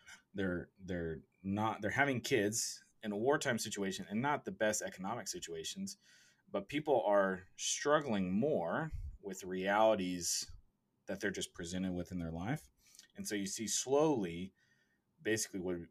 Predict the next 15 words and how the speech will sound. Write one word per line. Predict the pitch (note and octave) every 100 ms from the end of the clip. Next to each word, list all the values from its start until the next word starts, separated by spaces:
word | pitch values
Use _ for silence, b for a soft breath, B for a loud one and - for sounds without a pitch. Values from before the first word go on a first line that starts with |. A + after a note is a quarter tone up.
| -
what | F#2+ G2+ F#2+ G2+
becoming | G2 G2 B2+ B2+ A2
an |
adult | F2+ D#2+ A2 F2 A2+ - - -
starts | - - A2 -
to | F#2+
change, | - - G2 D2 - - - - - _ -
um, | F2 E2+ E2+ E2+ E2+ - - _ _ _ -
because | G2 G#2 F#2+
you | F#2+
get | F#2+ F#2+
more | F2+
choices | - - F#3+ - F#2
in | F2 E2+
life, | E2 A#2 -